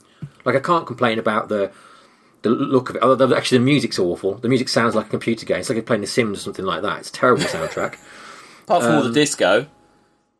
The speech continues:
Speaker 1: Yeah, I, oh, that's awful. I mean, that's, that's
Speaker 2: Ah.
Speaker 1: from the book. Like, the book has lots of stuff where he's
Speaker 2: Ah.
Speaker 1: like,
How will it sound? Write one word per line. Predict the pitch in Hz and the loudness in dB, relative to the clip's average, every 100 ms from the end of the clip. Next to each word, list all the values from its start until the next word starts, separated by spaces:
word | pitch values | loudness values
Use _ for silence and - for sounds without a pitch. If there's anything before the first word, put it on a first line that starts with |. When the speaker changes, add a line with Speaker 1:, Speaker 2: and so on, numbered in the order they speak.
| _ _ _ _ _ _ _ _ _ _ _ _ - - - | _ _ _ _ _ _ _ _ _ _ _ _ -16 -14 -6
Speaker 1:
Yeah, | - 151 | -2 0
I, | 143 139 | 0 2
oh, | 160 | 2
that's | 139 - | 2 2
awful. | 113 113 131 | 0 2 2
I | |
mean, | 143 | 4
that's, | 175 165 - | 2 0 0
that's | 185 180 | 0 0
Speaker 2:
Ah. | 95 | -4
Speaker 1:
from | 135 | 0
the | 139 | 0
book. | - 135 - | 2 0 2
Like, | - | 0
the | 127 | 2
book | 147 - | 0 0
has | 123 113 | -2 0
lots | 117 - | -2 -2
of | |
stuff | - 120 - | -2 -2 0
where | 117 107 | 0 2
he's | 110 | 2
Speaker 2:
Ah. | |
Speaker 1:
like, | 110 107 - | 0 -2 -6